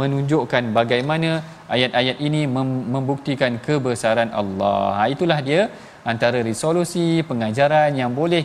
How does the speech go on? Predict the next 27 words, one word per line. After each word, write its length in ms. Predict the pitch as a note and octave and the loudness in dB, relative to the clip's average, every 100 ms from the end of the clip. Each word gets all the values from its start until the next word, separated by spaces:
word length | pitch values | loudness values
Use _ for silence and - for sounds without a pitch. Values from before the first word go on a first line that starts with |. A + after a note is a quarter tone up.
| D3+ | -2
kita 240 | C3+ C3 | -6 -4
pelajari 400 | C3+ B2 D3+ E3 E3 D3+ | 0 0 2 0 0 2
pada 160 | C3 B2+ | 0 0
hari 180 | C#3+ D3+ D3+ | 0 -2 -2
ini. 160 | D3+ D3+ D3+ - - - | 0 -2 -6 -16 -12 -4
Dekatkan 440 | A2+ - C3+ D3+ C3 | 0 2 2 0 0
diri 180 | C#3+ E3 D3+ | 0 0 -2
kita 160 | D3+ D#3 C#3+ | -2 -2 0
dengan 180 | C#3+ C#3+ | -2 -2
Allah 160 | C3+ C3+ C#3 | 0 0 0
Ta'ala 240 | C3 C3+ C3 C3+ | 0 2 0 0
melalui 380 | D#3 D3+ D3 D3 B2 | 0 2 2 0 0
alam 180 | B2+ C#3 C3+ | 0 0 -2
semesta 360 | C3+ C3+ B2+ C3+ A#2 | -4 -4 -2 -2 0
ini. 140 | A#2+ G3+ C4+ - - A#2+ | 0 -2 -4 -10 -10 -2
Mudah-mudahan 720 | A#2+ A#2+ A#2+ A#2+ B2 B2 A#2 | 2 2 2 0 4 4 4
Allah 160 | A#2 A#2 A#2+ | 0 0 2
Ta'ala 260 | A#2 A#2+ A#2 | 2 2 2
akan 160 | A2+ A2 A2+ | 0 -2 -2
mengampunkan 540 | D3+ D#3+ D#3+ D3 C#3 B2+ | 0 0 -2 0 0 0
dosa 180 | B2+ B2+ | -2 -4
kita 180 | B2 A#2+ A#2 | -4 -4 -2
dan 140 | B2+ B2+ | -2 -2
memberkati 580 | B2 A2+ C3 D#3 D3+ D#3+ D#3 | -2 -2 -2 -2 -2 -2 -2
kita. 200 | D3+ E3 E3 - - - A2+ | 0 0 -2 -6 -20 -6 -2
Ah, 100 | G#2+ | -2
kita 280 | A#2+ A2+ B2 | -2 -2 0